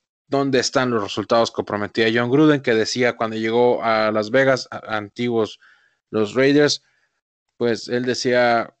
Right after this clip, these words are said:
"En tres años los voy a llevar a playoffs y vamos a correr por el Super Bowl". Y pues ya pasaron esos tres años y la verdad que el equipo no muestra mejoría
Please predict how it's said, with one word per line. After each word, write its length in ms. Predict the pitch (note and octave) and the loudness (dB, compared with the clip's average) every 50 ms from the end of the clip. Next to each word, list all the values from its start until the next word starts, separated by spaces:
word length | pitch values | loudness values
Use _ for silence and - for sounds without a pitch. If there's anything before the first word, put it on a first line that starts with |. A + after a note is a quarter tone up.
| _ | _
"En 220 | - - D#3+ D3+ C3 | -12 -8 -8 -6 -2
tres 260 | E3+ E3 E3 - - | 0 0 0 0 0
años 440 | D#3+ D#3 D#3 D3+ C#3+ B2+ - - - - | -2 0 0 -2 -4 -4 -6 -12 -12 -8
los 140 | A#2+ A#2 | -6 -4
voy 160 | A2+ A#2+ C3 C3 | 0 2 2 4
a 40 | |
llevar 160 | C3 B2 B2 B2 | 4 4 2 2
a 100 | - - | 0 -2
playoffs 460 | - A#2 A#2 C3 D3+ F3 F#3 D#3+ B2+ - | -4 -2 0 2 2 2 2 0 -2 -8
y 100 | A2+ A#2+ | -6 -6
vamos 260 | A#2 A#2+ B2 A2+ - | -4 -4 -6 -6 -8
a 60 | A2 | -10
correr 300 | - - G#2 G#2 A#2 A2+ | -10 -10 -6 -6 -6 -4
por 140 | - A#2 G#2+ | -4 -6 -6
el 60 | G#2 F#2+ | -6 -6
Super 300 | - - A2+ - G#2+ G#2+ | -8 -10 -8 -8 -6 -6
Bowl". 240 | G#2 G2 F#2+ - _ _ _ | -6 -6 -8 -12 _ _ _
Y 520 | - G#2 G2+ G2+ G#2 G2+ G2+ G2+ G2+ G2+ F#2 _ _ _ _ _ _ _ _ _ | -12 -12 -10 -8 -8 -8 -8 -8 -8 -10 -12 _ _ _ _ _ _ _ _ _
pues 500 | - A2 G#2 G2+ G2+ G2+ F#2+ F2 - - | -4 -2 -2 0 -2 -4 -6 -8 -10 -4
ya 140 | G#2+ A2+ A#2 | -4 -4 -2
pasaron 320 | - B2+ G#2 C3+ C3 C3 B2+ | -2 -2 0 0 0 0 -2
esos 220 | A#2+ - G#2+ - | -6 -8 -14 -10
tres 260 | - - C3+ C3 - | -6 -6 -6 -4 -4
años 340 | F3 G3+ G3 E3+ D3 C3 - | -4 -4 -2 -2 -4 -2 -2
y 80 | A2+ A2 | -2 0
la 120 | A2 G#2+ | 2 2
verdad 240 | G#2+ A2 A2+ A#2+ A#2+ | 2 2 0 -2 -2
que 100 | - B2+ | -2 -2
el 80 | A2+ | -2
equipo 340 | G#2 - - A#2+ A#2 - A#2+ A2 | -2 -6 -8 -8 -4 -2 0 0
no 280 | A2+ A#2 A#2+ B2 - _ _ _ _ _ _ | 2 0 0 -2 -4 _ _ _ _ _ _
muestra 420 | A#2+ A#2+ B2 B2 A#2+ - - A2+ | -2 0 0 0 -2 -2 -4 -2
mejoría 560 | A2 G#2+ G2+ - A#2 B2 D3+ F3 F3+ F#3 F3 | -2 -2 -2 0 2 4 4 4 4 2 -2